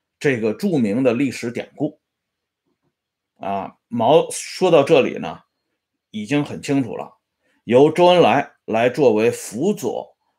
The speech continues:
王洪文的第一号人物。<clears throat> 可是周恩来在这个时候，当着毛泽东、王洪文这些人的面儿回应了一句话。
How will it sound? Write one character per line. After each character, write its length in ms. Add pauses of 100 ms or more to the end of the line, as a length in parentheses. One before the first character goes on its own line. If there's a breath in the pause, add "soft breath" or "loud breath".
(160)
王 300
洪 180
文 220
的 240 (680)
第 220
一 80
号 180
人 180
物。 200 (420)
<clears throat> 380
可 180
是 80
周 180
恩 100
来 180
在 120
这 160
个 60
时 140
候， 320 (640)
当 260
着 380 (100)
毛 220
泽 100
东、 300
王 200
洪 140
文 180
这 140
些 140
人 160
的 100
面 160
儿 240
回 360
应 180
了 100
一 100
句 120
话。 300